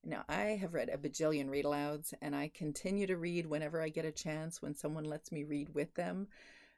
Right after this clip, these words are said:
But I read books from the homeschool world. I read books about self-development, about people and stories, just for fun. You can read the books in advance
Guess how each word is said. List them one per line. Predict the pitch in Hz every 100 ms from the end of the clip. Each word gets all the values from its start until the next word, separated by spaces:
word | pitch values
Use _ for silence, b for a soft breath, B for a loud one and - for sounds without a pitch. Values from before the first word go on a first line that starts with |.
| B -
But | 190 180 160 -
I | - 165
read | 269 294 247
books | 233 -
from | 202
the | 156 131 170
homeschool | 220 214 - 220 208
world. | 208 208 202 202 190
I | 156
read | 143 131
books | - 127 131
about | 123 -
self-development, | - 120 - 127 127 156 202 190 196 196 185 185 -
about | - - -
people | - 202 - 180 175 170
and | - 190
stories, | - - 202 202 196 196 196 196 190 -
just | - -
for | 120
fun. | - 185 196 196 185 - B B B B B _ _ _ _ _ _ _ _ _ _
You | 151
can | 175 175
read | 180 285
the | 262
books | 254 254 - -
in | - 190
advance | 165 143 151 240 - -